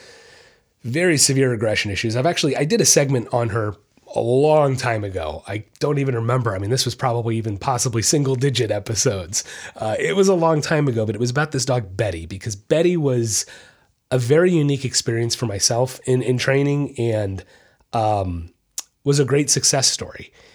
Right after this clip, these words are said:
And like I said, Betty had some severe aggression issues. And so I'm, I'm gonna try to make this a long story short.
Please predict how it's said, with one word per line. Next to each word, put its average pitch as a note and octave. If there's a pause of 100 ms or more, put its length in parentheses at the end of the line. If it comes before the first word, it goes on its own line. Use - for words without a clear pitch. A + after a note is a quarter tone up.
(800)
And D#3
like G3+
I G3+
said, A2+
Betty F3+
had E3+
some C#3
severe C3
aggression A2+
issues. F2+
And G#2+
so C#3+
I'm, C#3
I'm D3
gonna E3
try F#3+
to E3
make D#3+
this C#3
a C3+
long C3
story A#2+
short. -